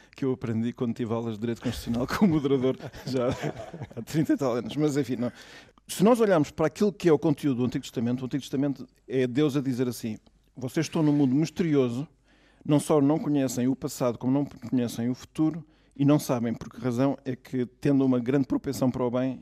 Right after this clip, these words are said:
não o conseguem fazer, pelo contrário, que estão constantemente a te-, sentir a grande atração pelo mal, que é a nossa própria vida."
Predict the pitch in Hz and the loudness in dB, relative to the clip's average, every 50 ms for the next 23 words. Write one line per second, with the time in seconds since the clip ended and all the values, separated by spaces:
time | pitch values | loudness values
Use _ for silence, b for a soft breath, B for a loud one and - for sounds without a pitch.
0 | - - 131 135 135 135 131 135 131 117 - 120 117 123 120 - - 123 117 131 | -6 -2 0 2 2 2 0 0 -2 -2 -2 -4 -4 -4 -4 -4 -2 -2 0 0
1 | 123 - 131 120 123 117 120 - 123 123 120 123 131 123 - b b b b b | 0 -2 -2 -2 0 -2 -2 0 -2 -2 0 0 -2 -2 -4 b b b b b
2 | b b - 123 - - 151 135 139 135 - 139 123 113 123 120 120 120 120 120 | b b -14 -6 -2 0 0 2 2 0 0 0 0 2 2 2 2 0 -2 -4
3 | 117 - - - - - 127 120 113 - 120 123 113 110 117 117 113 117 113 - | -6 -6 -8 -6 -2 0 0 0 0 0 -2 -2 0 0 0 0 0 0 -2 -2
4 | - 113 104 - 113 104 - 113 101 98 98 95 - - _ _ _ _ _ _ | -4 -6 -4 -4 -4 -4 -4 -4 -4 -4 -6 -6 -10 -14 _ _ _ _ _ _
5 | - - 123 107 117 110 - - - - 117 - 113 110 98 101 95 95 104 - | -8 -4 -2 -2 -2 -2 -2 -4 -6 -6 -6 -6 -6 -6 -4 -6 -6 -8 -8 -12